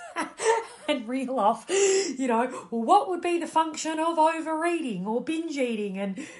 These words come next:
there's seventy different functions of, like, I, I could, um, but I'm just gonna give you the core of it, you know, and, and what I really do boil it down to is it's either a coping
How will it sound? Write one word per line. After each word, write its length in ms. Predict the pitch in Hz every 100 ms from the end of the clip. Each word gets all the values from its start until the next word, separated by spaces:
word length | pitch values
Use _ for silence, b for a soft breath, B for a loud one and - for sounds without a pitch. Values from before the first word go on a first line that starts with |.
| 196
there's 200 | - 262
seventy 440 | 262 - 294 320 302
different 320 | 302 320 262
functions 460 | 302 302 262 294 285
of, 120 | -
like, 200 | 247 247
I, 240 | 226 214
I 20 | 240
could, 340 | - 381 523 - B B B B
um, 320 | 262 262 226
but 200 | - 302 -
I'm 180 | 277 269
just 320 | 370 508 -
gonna 200 | 392 330
give 220 | - 269
you 120 | 262
the 80 | 226
core 380 | 226 - 214 233
of 100 | 247
it, 240 | 190 175 - B B
you 140 | 247
know, 160 | 240 240
and, 180 | 254 247 -
and 320 | 277 277 233
what 160 | 330
I 280 | 480 508 359
really 500 | 247 285 294 302 285
do 260 | 196 247 240
boil 360 | 185 220 214
it 120 | 214 -
down 360 | 214 226 240
to 340 | 233 226 190 180 175 B B
is 420 | 262 254 240 196 185 _ _ b b b
it's 220 | 311 302
either 240 | 302 349 427 427
a 80 | -
coping 480 | - 233 233 311